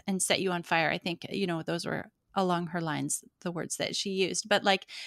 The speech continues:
your kids see you get excited about stuff and then they can get excited about it. It, like, if you're playing, I think her example was she doesn't really care about My Little Ponies, you know, so that doesn't,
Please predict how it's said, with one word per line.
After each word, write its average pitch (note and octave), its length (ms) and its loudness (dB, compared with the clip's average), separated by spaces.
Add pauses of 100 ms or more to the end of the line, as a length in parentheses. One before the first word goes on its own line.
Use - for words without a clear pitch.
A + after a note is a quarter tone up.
(100)
your A#3 140 4
kids A#3 200 4
see A#3 160 2
you G#3+ 180 6
get - 220 2
excited E3+ 400 2
about - 260 -2
stuff - 380 0
and G3 100 2
then F#3+ 140 4
they F#3 140 6
can F#3 180 -2
get E3 140 -2
excited D#3+ 380 0
about - 200 -2
it. - 100 -4 (360)
It, - 280 6
like, A3+ 320 4 (240)
if A#3 200 2
you're B3 160 6
playing, G#3+ 320 6
I G#3 80 4
think G3+ 180 0
her F#3+ 80 0
example F3 420 0
was E3 140 0
she G3+ 180 2
doesn't D#3+ 260 0
really E3 180 0
care F3 240 6
about D#3+ 240 4
My E3+ 160 4
Little D3+ 160 0
Ponies, F3 420 2
you - 80 -2
know, D#3 140 0
so - 160 -2
that D#3+ 240 4
doesn't, G3 460 8